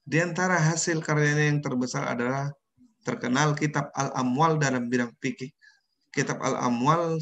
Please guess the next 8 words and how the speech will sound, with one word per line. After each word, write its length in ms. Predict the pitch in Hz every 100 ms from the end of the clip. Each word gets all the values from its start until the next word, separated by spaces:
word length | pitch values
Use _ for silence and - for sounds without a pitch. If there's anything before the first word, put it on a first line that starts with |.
| - - - -
merupakan 400 | 135 123 123 131
suatu 240 | 123 123 -
karya 400 | 127 131 131 131 - _ _ _ _ _ -
lengkap 480 | 123 120 151 156 -
tentang 720 | 123 123 131 127 127 131 -
keuangan 560 | 123 120 123 123 120
negara-negara 800 | 117 117 120 117 117 123 123 123
dalam 280 | 120 110 107